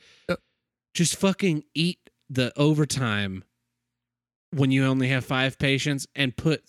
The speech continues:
Speaker 2: four people on.
Speaker 1: Yep.
Speaker 2: Fuck you guys. Yeah, so that's my problem with hospitals, that they, like, flagrantly waste money on stupid,
Speaker 1: Yeah,
Speaker 2: useless
Speaker 1: yeah, yeah,
Speaker 2: shit,
Speaker 1: yeah, yeah.
Speaker 2: like, like their front doors, and,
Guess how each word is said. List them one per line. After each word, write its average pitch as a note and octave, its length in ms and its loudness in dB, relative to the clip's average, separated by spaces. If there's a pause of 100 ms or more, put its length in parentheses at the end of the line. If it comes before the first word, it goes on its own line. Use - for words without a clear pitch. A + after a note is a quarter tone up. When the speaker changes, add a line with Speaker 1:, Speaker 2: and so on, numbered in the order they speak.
Speaker 2:
four C3+ 300 -2
people A2 360 -4
on. G2 300 -12 (320)
Speaker 1:
Yep. F3 180 -8
Speaker 2:
Fuck - 500 -6
you A2+ 200 -6
guys. F2+ 460 -12 (920)
Yeah, G2 120 -14
so E3 160 -4
that's F#3+ 160 0
my D#3 160 -2
problem C3 200 -2
with A2+ 100 -8
hospitals, A#2 400 -6
that B2+ 120 -2
they, D3 140 2
like, D3 200 0
flagrantly D#3 600 0
waste C3 380 0
money C3+ 260 0
on A2+ 160 -4
stupid, C#3 560 -2
Speaker 1:
Yeah, G#3+ 140 8
Speaker 2:
useless C#3+ 200 4
Speaker 1:
yeah, F3 100 8
yeah, E3 100 8
Speaker 2:
shit, D3+ 60 8 (100)
Speaker 1:
yeah, C#3+ 80 0
yeah. D#3 80 -2
Speaker 2:
like, A2+ 240 -6 (500)
like B2+ 220 -2
their B2+ 100 0
front A#2 280 -4
doors, A#2+ 440 -2
and, A#2+ 420 -2